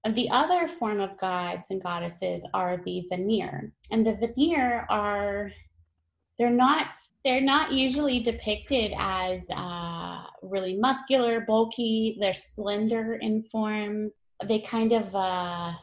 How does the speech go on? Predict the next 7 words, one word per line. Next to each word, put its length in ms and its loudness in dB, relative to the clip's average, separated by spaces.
inhabit 520 -2
the 100 -2
Norse 460 -4
values 680 -2
of 120 -8
fair 260 0
skin, 800 -4